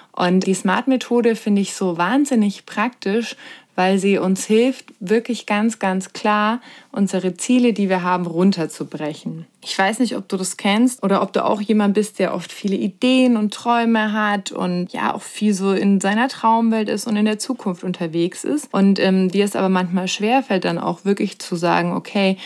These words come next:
mein großes Ziel, von dem ich träume, das ist vielleicht in ein oder in zwei Jahren oder was auch immer.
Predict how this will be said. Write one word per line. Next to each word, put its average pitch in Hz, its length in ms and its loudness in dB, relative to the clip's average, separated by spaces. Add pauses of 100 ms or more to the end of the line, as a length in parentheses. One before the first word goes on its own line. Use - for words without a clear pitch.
(260)
mein 180 300 2
großes 220 500 0
Ziel, 226 280 2
von 214 180 2
dem 190 140 2
ich 196 140 -2
träume, 180 420 2
das 190 160 0
ist - 140 -12
vielleicht 170 480 -4
in 170 100 -2
ein 175 300 -2
oder 175 160 -2
in 170 100 -2
zwei 165 260 -6
Jahren 196 380 0
oder 165 400 -4
was 175 240 -2
auch 170 140 -4
immer. 226 400 2